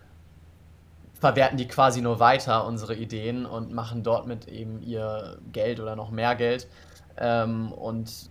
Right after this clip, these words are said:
wir haben da auch nicht wirklich so riesen Freiheiten und können unsere eigenen Ideen irgendwie cool umsetzen. Und dann haben wir halt gesagt, okay, jetzt wär's cool, irgendwie auf Brandseite zu gehen. Da hatten wir so ein paar kleine Sachen mit Wetsec, äh, und Sparkasse.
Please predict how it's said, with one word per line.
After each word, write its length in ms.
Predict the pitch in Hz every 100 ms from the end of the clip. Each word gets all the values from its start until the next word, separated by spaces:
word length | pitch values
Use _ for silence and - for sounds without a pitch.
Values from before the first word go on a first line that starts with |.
| -
wir 300 | 113 113 120
haben 160 | 120 120
da 80 | 98
auch 160 | 110
nicht 160 | 120 -
wirklich 280 | 117 120 -
so 140 | 110
riesen 380 | 110 123 117 117
Freiheiten 580 | - 107 123 123 113 117
und 140 | 113
können 280 | - 117 117
unsere 360 | 123 113 110
eigenen 280 | - 117 120
Ideen 300 | 110 117 117
irgendwie 320 | 110 110 117 113
cool 120 | 127 117
umsetzen. 560 | 147 143 135 - 131 - - - -
Und 80 | 117
dann 140 | 113
haben 140 | 117
wir 100 | 110
halt 140 | 113 107
gesagt, 340 | 104 110 107
okay, 220 | - -
jetzt 180 | 113 107
wär's 240 | 107 104 - -
cool, 100 | 104
irgendwie 200 | 113 110
auf 160 | -
Brandseite 480 | 131 135 147 131 123
zu 160 | - 123
gehen. 280 | 123 123 127 - - - - - - -
Da 100 | 113
hatten 160 | 123
wir 80 | 123
so 100 | 117
ein 120 | 117
paar 580 | 113 113 117 120 120 120
kleine 400 | 117 - 117 127
Sachen 500 | 117 117 117 120 117
mit 380 | 110 113 - 113
Wetsec, 560 | 117 117 120 113 113 -
äh, 120 | 101
und 200 | 110 117
Sparkasse. 720 | - 104 117 120 117 120